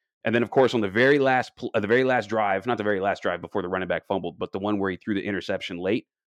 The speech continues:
the robber was sitting, like, he wasn't quite inside, but he was sitting at a different depth. Jimmy still can't see him. And not only did he not see him, but he threw it to such, so far inside to the receiver that the ball was more targeted towards the safety than it was towards the receiver. Like, just stuff like this.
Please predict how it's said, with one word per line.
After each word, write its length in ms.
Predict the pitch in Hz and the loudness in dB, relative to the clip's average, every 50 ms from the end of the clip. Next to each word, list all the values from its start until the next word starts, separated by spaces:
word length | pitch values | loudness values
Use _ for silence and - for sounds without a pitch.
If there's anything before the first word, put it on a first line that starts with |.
| _ _ _ | _ _ _
the 80 | - 104 | -6 -2
robber 380 | 95 101 110 127 143 143 139 127 | 0 2 2 2 4 4 4 4
was 160 | 120 110 - | 4 2 0
sitting, 380 | - - 135 120 120 110 104 - - - | 0 0 2 2 2 0 -2 -6 -6 -4
like, 140 | 98 101 - | -4 -4 -4
he 180 | - 85 110 113 | -4 -4 -2 2
wasn't 320 | 104 120 120 120 120 - | 2 2 2 2 0 -2
quite 280 | - 120 113 98 95 - | 0 0 0 0 0 -4
inside, 440 | 101 101 - - 107 98 87 87 | -8 -8 -2 -2 0 0 0 0
but 80 | 82 85 | -2 -2
he 60 | - 98 | -4 -4
was 120 | 90 - | -4 0
sitting 220 | - 117 110 110 104 | 0 2 2 2 2
at 60 | 95 | 0
a 40 | 92 | -2
different 340 | 90 101 98 - 90 80 - | -2 -4 -4 -4 -6 -6 -2
depth. 240 | 87 92 107 - _ _ _ _ _ _ _ _ 113 | 0 0 0 -2 _ _ _ _ _ _ _ _ -16
Jimmy 200 | - - - - | -14 -12 -12 -10
still 220 | - - 98 98 | -6 -4 -4 -4
can't 220 | - - 104 98 - | -4 -6 -6 -8 -6
see 200 | - 110 107 104 | -4 -2 0 0
him. 100 | 98 92 | 0 0
And 80 | 90 92 | 0 2
not 180 | 101 107 107 | 2 4 4
only 220 | 117 127 127 117 110 | 6 6 6 6 6
did 100 | 110 95 | 4 2
he 120 | 95 110 101 | 0 -2 0
not 280 | 95 110 107 101 - | 0 0 0 0 -2
see 240 | - - 123 127 113 | -4 -2 0 0 0
him, 100 | 98 90 | 0 0
but 180 | 92 98 - - _ _ _ _ | -2 -2 -4 -6 _ _ _ _
he 140 | - 131 - | -6 -6 -6
threw 340 | - - 143 147 165 156 | -4 -4 0 2 4 4
it 160 | 139 110 - _ _ _ _ - | 4 2 2 _ _ _ _ -4
to 140 | - 120 | -2 -2
such, 380 | - - - 139 139 131 - - | -2 0 2 2 2 2 -2 0
so 200 | - 143 143 147 | 2 4 4 4
far 340 | - _ 131 127 127 123 101 - | 4 _ 2 2 4 2 2 2
inside 460 | 110 120 123 113 - - 113 113 117 113 | 2 2 2 2 2 2 2 2 2 2
to 60 | 104 | 2
the 80 | 104 95 | 0 0
receiver 480 | 95 - - 113 110 95 92 90 - _ _ _ _ _ | 0 -2 -2 -2 -2 -2 -2 -4 -4 _ _ _ _ _
that 120 | 107 98 - | -4 -4 -4
the 80 | 117 | -2
ball 280 | 95 107 113 123 131 131 | 2 4 6 6 6 6
was 120 | 117 92 | 4 2
more 180 | 107 107 107 101 | 2 2 2 2
targeted 400 | - - 101 107 104 95 90 - | 0 0 0 2 2 0 -4 -4
towards 220 | - 104 98 - | -2 -2 -2 -2
the 80 | - 85 | -6 -8
safety 460 | - 92 98 104 - 113 110 113 - _ _ _ _ | -6 -4 -6 -4 -6 -8 -10 -10 -12 _ _ _ _
than 100 | 110 104 | -2 -2
it 80 | 101 73 | -2 -2
was 240 | 85 98 104 98 - | -2 0 0 -2 0
towards 240 | - 107 101 87 - | -2 -2 -2 -2 -4
the 60 | 78 | -8
receiver. 320 | 78 - - 87 73 - - | -10 -10 -10 -12 -12 -8 -4
Like, 180 | - 110 92 - | -4 -4 -4 -4
just 160 | - 135 - | -6 -6 -4
stuff 200 | - 220 233 233 - | -4 -6 -6 0 2
like 220 | 208 160 113 98 | 2 2 4 6
this. 300 | 120 123 117 - - | 6 4 4 4 0